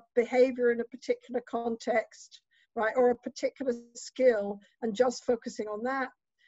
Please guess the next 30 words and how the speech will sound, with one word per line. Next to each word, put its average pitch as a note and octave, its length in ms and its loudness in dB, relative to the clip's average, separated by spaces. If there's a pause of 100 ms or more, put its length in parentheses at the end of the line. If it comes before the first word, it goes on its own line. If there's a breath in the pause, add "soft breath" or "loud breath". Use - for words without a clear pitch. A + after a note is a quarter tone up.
(220 soft breath)
There's B3 140 2
more C#4+ 200 6
and D4 80 2
more D4 160 4
disorders. C4+ 880 -2 (1300)
I B3 140 4
think E4+ 340 -10
the - 60 -4
field C4+ 500 -2
in, A3 280 0
um, G#3+ 460 -4 (680)
in A#3+ 180 2
North C#4+ 220 2
America B3+ 460 0
has A3+ 220 -2
finally B3+ 400 -2
rebelled G#3+ 880 2 (600)
against B3 720 0 (220)
the A#3 160 0
continuing B3+ 880 -6
list B3 240 4
of A#3+ 140 -2
disorders A3+ 580 -2
put A3+ 220 -6
out A3 240 -4
by G#3+ 140 -2
the G#3+ 120 -4
D A3+ 220 -2
S G3+ 240 -4
M G3+ 340 -6